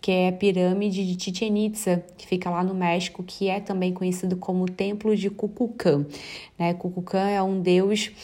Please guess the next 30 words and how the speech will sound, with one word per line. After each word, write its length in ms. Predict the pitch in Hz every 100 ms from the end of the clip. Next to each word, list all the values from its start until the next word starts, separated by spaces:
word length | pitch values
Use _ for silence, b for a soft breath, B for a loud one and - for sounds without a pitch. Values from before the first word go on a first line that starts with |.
| B B -
é, 420 | 180 180 180 175
muito 460 | 180 196 220 254 233
importante 480 | 196 180 180 180
dentro 200 | 180 180
da 120 | 185 175
mitologia 560 | 170 170 180 170 170
maia. 480 | 160 156 170 185 185
Eu 80 | -
gosto 340 | 175 175 -
muito 180 | 175 180
de 100 | 180
falar 160 | 190 175
sobre 280 | 185 165 160
ele, 200 | 175 175
inclusive 680 | - 175 160 180 180 180 B B B B
na 160 | 185 190
formação 480 | 196 190 190 185 185
em 60 |
Cosmoanálise 640 | 185 185 180 175 170 170 175
Maia, 260 | 165 175
a 40 | 180
gente 200 | 180 -
sintoniza 580 | 190 180 175 180 180
muito 520 | 180 180 185 208 226 220
com 280 | - 180
essa 520 | 175 180 - 180 170 175 B B -
simbologia, 840 | - 185 180 175 170 156 208 226
com 100 | 214
essa 180 | 185 185
energia, 680 | 165 170 170 160 202 226 233